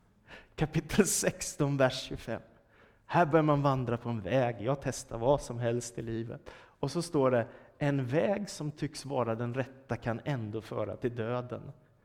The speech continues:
Alltså, det, det ser så fint ut. Det är bara att det är helt fel håll, va?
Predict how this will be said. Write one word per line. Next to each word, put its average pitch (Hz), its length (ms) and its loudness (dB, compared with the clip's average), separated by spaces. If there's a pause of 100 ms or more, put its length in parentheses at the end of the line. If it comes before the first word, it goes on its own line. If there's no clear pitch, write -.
(360)
Alltså, 135 220 2
det, 151 440 4
det 147 80 4
ser 151 240 2
så - 180 -2
fint - 680 -8
ut. - 260 -18 (400)
Det - 60 -2
är 147 60 0
bara 170 140 6
att 165 120 0
det 180 60 0
är 165 40 2
helt 196 500 0
fel 175 340 0
håll, 165 480 -2
va? - 80 -18